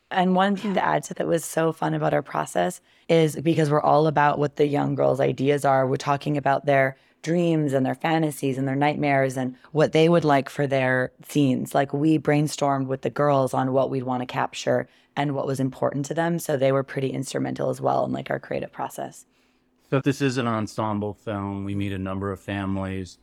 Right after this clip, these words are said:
Speaker 2: but the relationship between Aubrey and Keith is probably featured the most
Speaker 1: Mm-hmm.
Speaker 2: in the film.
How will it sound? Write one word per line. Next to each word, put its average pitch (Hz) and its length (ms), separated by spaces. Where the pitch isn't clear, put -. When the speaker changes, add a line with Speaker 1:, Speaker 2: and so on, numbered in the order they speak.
Speaker 2:
but 95 300
the 123 80
relationship 139 1000
between 101 640
Aubrey 107 420
and 95 160
Keith 117 400
is 110 120
probably 110 420
featured 113 480
the 107 80
most 101 480
Speaker 1:
Mm-hmm. 147 140
Speaker 2:
in 131 160
the 127 80
film. 135 560